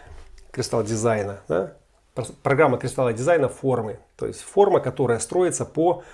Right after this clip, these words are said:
э, проекту, по проекту, который принес, приносит кристалл дизайна. Кристалл дизайна,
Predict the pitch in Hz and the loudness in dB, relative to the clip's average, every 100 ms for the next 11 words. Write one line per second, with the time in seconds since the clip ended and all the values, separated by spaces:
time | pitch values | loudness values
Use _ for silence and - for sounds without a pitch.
0 | - - - - 127 113 113 107 107 - | -20 -20 -16 -6 -2 -2 -2 -2 -4 -4
1 | - 131 120 156 170 - 202 214 - - | 2 4 6 4 4 2 2 0 -8 -6
2 | - - 123 170 175 165 139 135 127 117 | -4 2 2 2 0 -2 -2 0 0 0
3 | 120 131 165 143 127 127 151 135 - 113 | 0 2 2 0 0 2 2 0 -6 -6
4 | - 127 113 110 120 107 - - - 131 | 0 0 0 -2 -2 -4 -12 -20 -2 0
5 | - 143 107 120 113 165 202 214 | 4 4 4 0 2 6 6 4